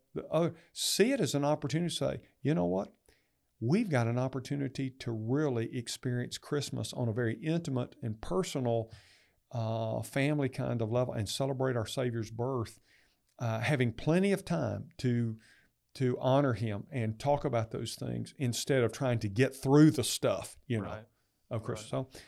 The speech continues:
Speaker 1: I think that could be a helpful, uh, thing for our folks to remember.
Speaker 2: Yeah, I think that's a great, um, idea because it is something, like, even for our family, we're seeing ourselves, we're at home more in a
Speaker 1: Right.
Speaker 2: context right now.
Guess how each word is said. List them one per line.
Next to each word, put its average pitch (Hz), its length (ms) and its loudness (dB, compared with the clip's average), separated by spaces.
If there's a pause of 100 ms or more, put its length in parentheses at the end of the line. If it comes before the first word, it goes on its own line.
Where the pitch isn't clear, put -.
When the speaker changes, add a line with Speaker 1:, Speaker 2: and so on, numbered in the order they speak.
(180)
Speaker 1:
I 139 60 2
think 180 220 4
that 147 200 4
could 123 120 4
be 113 100 6
a 107 60 6
helpful, - 520 0 (180)
uh, 120 280 -4 (100)
thing 117 180 0
for 120 120 -4
our - 60 -2
folks - 320 -6
to 127 60 -4
remember. 120 360 -4 (240)
Speaker 2:
Yeah, 117 300 -2
I 113 80 0
think 123 140 -2
that's 113 240 0
a 110 60 -2
great, 110 580 -2
um, 107 460 -4
idea 107 380 0
because 107 380 -4
it 110 120 -4
is 120 240 0
something, 107 340 -4
like, 104 180 -6
even 113 220 -6
for 104 140 -2
our 123 140 4
family, 92 360 -12
we're 110 200 -8
seeing 131 340 -2
ourselves, 98 560 -4
we're 117 380 -4 (140)
at 117 220 2
home 107 380 -8 (120)
more 110 480 -6
in 107 100 -6
a 107 40 -6
Speaker 1:
Right. 107 40 -4 (160)
Speaker 2:
context 104 420 -10
right 104 180 -6
now. 98 280 -6